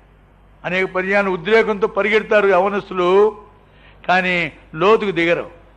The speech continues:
మారు మనసు పొందగానే అయిపోతుంది. రక్షించబడినామని అనుకోగానే మరలా జోలికి పోరు. జాగ్రత్త, లోతుకు దిగాల,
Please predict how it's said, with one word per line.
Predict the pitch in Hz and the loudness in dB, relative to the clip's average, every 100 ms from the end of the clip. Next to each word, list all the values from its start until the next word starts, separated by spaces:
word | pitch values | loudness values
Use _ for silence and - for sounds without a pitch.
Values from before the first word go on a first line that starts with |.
| _ _ - _ - | _ _ -20 _ -8
మారు | 147 185 220 | 2 4 4
మనసు | 220 220 | 2 -2
పొందగానే | 151 214 208 220 220 | -2 -2 0 0 2
అయిపోతుంది. | 214 208 214 214 196 170 135 - - - - - - | 2 2 2 0 0 -2 -6 -16 -20 -20 -20 -20 -6
రక్షించబడినామని | 180 - 226 226 226 220 233 226 220 | -6 -4 -6 -2 -2 0 2 2 0
అనుకోగానే | 214 226 226 220 220 | 0 0 2 0 -2
మరలా | 202 208 214 | -2 0 2
జోలికి | 196 196 220 196 | 2 0 0 -2
పోరు. | 180 202 185 123 - _ - _ 143 | -2 0 -2 -10 -18 _ -20 _ -4
జాగ్రత్త, | 180 202 220 220 220 208 - - - | 0 2 0 2 4 4 0 -10 -8
లోతుకు | 160 214 208 | -2 0 -2
దిగాల, | 208 208 220 226 202 143 | -4 2 4 6 4 0